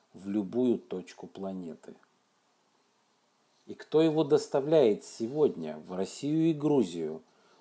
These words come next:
Украину, Азербайджан, Армению, Белоруссию, Израиль, Молдавию, Америку? Кто, кроме вас?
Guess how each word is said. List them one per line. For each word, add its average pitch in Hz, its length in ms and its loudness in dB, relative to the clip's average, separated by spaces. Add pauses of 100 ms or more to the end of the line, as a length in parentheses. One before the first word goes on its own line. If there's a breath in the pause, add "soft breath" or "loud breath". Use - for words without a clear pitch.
Украину, 127 800 2 (260 loud breath)
Азербайджан, 110 1040 2
Армению, 107 760 0 (200 loud breath)
Белоруссию, 117 960 4 (200 loud breath)
Израиль, 120 680 6
Молдавию, 113 840 6
Америку? 117 800 0 (800)
Кто, - 240 -2
кроме 127 320 -2
вас? 101 400 -8